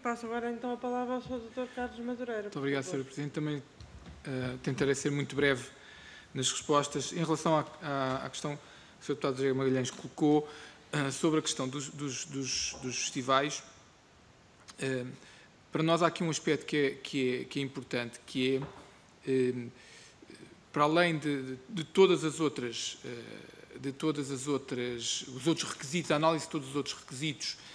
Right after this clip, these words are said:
Speaker 2: eh, que é necessário, eh, ou que é necessário ser feita para se perceber se determinado, eh, evento pode ou não ser feito,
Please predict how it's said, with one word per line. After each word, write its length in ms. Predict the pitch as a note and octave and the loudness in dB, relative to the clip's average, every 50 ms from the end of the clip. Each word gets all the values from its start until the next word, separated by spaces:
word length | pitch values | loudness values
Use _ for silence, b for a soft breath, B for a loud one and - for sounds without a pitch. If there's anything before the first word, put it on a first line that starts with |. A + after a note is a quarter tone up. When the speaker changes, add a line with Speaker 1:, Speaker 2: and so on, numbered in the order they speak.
| B B B B B - | B B B B B -6
Speaker 2:
eh, 520 | - C#3+ C#3 C#3+ C#3 C3+ C3+ C3 B2+ B2 B2 - | -4 -2 0 0 0 0 0 0 -2 -4 -4 -6
que 160 | - - D#3 | 0 2 2
é 40 | C#3+ | 2
necessário, 680 | C#3 C3 - - - D#3+ D3+ D3 C#3 B2 A#2+ A#2 A2 B B B B B B B B - - | 2 0 -4 -4 0 2 4 4 4 2 0 -4 -8 B B B B B B B B -12 -8
eh, 260 | C3 B2+ B2 A#2+ A#2 A2+ | -6 -6 -6 -6 -6 -8
ou 60 | A2+ | -4
que 120 | - - | -2 -2
é 40 | D3 | -2
necessário 280 | C#3 - D#3 C#3+ D3 C#3 | 0 0 2 2 2 2
ser 160 | - D#3 C#3 | 2 0 -2
feita 420 | - - E3+ D#3 D3 C3+ - B2 | 0 2 4 4 4 4 2 -2
para 380 | A2+ - D#3+ D3+ C#3+ C3+ C3+ B2 | -4 0 2 4 4 4 2 0
se 100 | - - | -2 -6
perceber 380 | - - - - D3 D3 C#3 - | -10 -10 -8 -2 0 0 0 0
se 160 | - - C#3+ | -2 -6 -10
determinado, 440 | - - B2 C3 C3 C3 B2+ A#2 A#2 - B B B B B B B - - | -10 -8 -6 -4 -2 -2 -2 -4 -6 -10 B B B B B B B -16 -10
eh, 300 | - A#2 A#2 A#2+ A#2+ A#2+ - | -6 -4 -4 -4 -4 -4 -4
evento 360 | C#3+ B2+ C3 D3 C#3 A#2+ - - | -4 0 0 0 0 0 -2 -2
pode 200 | B2+ A2+ A2 A2 | -2 -2 -2 -4
ou 40 | B2 | -6
não 140 | C3 A#2+ | -6 -6
ser 160 | - - D#3+ D3+ | -6 -6 -6 -2
feito, 420 | - - E3 F3 F3 - G3 | 0 2 2 2 2 0 -4